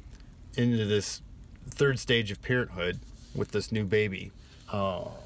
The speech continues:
and so just paying attention to some of the, the actions and the reactions of the folks. Um, there's some key scenes, 'cause there's a huge reveal.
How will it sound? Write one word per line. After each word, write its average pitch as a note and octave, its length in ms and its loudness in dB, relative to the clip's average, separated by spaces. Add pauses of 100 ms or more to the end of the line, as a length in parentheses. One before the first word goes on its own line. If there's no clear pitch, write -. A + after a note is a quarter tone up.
(220)
and A2 140 0
so - 140 0
just C3 280 0 (320)
paying E3+ 220 6
attention C#3+ 360 2
to A2+ 120 4
some C3+ 200 4
of A#2 120 4
the, G#2+ 200 6 (260)
the A2 140 4
actions A2 520 2
and G#2 100 4
the G2 80 2
reactions G#2 540 2
of F#2+ 100 0
the F2+ 80 -4
folks. - 520 0 (500)
Um, F#2+ 500 0 (340)
there's G#2+ 560 4 (280)
some A2+ 220 0
key C#3 240 2
scenes, B2 680 4
'cause A#2+ 180 2
there's C#3 220 6
a B2+ 60 2
huge F3 300 2
reveal. A#2+ 540 4